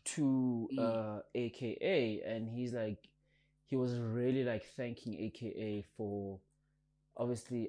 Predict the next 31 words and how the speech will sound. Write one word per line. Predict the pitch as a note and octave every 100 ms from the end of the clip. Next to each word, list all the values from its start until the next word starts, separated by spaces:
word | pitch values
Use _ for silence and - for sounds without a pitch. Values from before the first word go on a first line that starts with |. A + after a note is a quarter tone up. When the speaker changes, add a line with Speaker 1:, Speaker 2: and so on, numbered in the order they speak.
| -
Speaker 1:
allowing | A#2+ A2+ A#2+ A#2
him | A#2+ A#2
to | B2
contribute | - B2 B2 G2 A2+ -
to | B2+
the | G#2+
project | - D3+ D#3 F3+ F3+ - - -
Speaker 2:
Yeah. | D3 C3 A2
Speaker 1:
and | A2+ A2+ A2+ A2+ G#2+ F#2+ - _
giving | C3+ A#2+ B2+ A#2
him | A2+ A#2+ A#2
also | G#2 A2 -
a | -
platform | - - D3 C#3+ - A2+ A2
to | - A#2
Speaker 2:
Mm. |
Speaker 1:
showcase | C3 A2+ G#2 A#2+ A2 -
his | A#2+ G#2+
talent. | - C#3 B2 G#2 G2+ -
Speaker 2:
Yeah, | B2+ B2 G2+ -
Speaker 1:
And | F3+ F#3+
Speaker 2:
yeah. | A#3+
Speaker 1:
mind | B3+ A#3
you, | G#3 E3+
Tweezy's | - A#3+ G#3+ F#3+
from | G#3 F#3+
Jabulani. | F3 D#3+ E3+ C3 G2+ - _ _ _ -
Speaker 2:
Yeah, | C#3 D#3 D3+ A#2 - _
yeah. | B2+ C3+ B2+ -
Speaker 1:
You | B2+
know, | B2 B2 A#2+